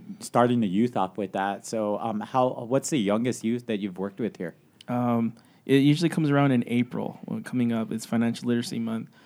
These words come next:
Speaker 2: So the youngest I've worked is the Head Start. I've actually, uh, read, I read them books that are related, uh, Benny's Pennies. Sometimes they call me Benny's Pennies, but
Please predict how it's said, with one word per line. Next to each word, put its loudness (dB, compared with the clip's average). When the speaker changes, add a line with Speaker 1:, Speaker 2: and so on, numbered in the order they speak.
Speaker 2:
So -2
the 4
youngest 2
I've -2
worked -2
is 0
the 0
Head -2
Start. -8
I've -6
actually, -2
uh, -2
read, 0
I -4
read 4
them 6
books 2
that 0
are 2
related, 2
uh, 0
Benny's 4
Pennies. 2
Sometimes 0
they 2
call 2
me 6
Benny's 0
Pennies, -2
but -8